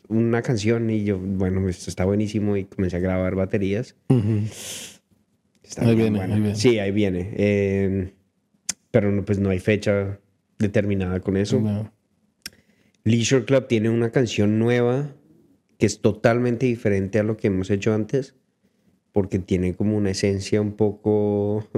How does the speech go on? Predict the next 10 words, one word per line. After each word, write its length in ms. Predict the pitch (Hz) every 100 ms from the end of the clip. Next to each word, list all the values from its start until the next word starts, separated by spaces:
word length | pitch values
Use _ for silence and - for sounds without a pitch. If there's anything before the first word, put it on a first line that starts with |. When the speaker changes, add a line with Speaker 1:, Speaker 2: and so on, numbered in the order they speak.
| - _
Speaker 1:
<laughs> 380 | _ _ _ _
tiene 300 | 110 104 104
como 180 | 147 135
una 160 | 110 104
cumbia. 560 | 143 131 107 101 95 -
<laughs> 40 | - _ - - 277 277 302 - -
Speaker 2:
Ok. 320 | 196 165 151 135 135 139 160 - _
Speaker 1:
Sí, 220 | 120 110 104
porque 140 | 107
Speaker 2:
Anda, 380 | 139 151 127 -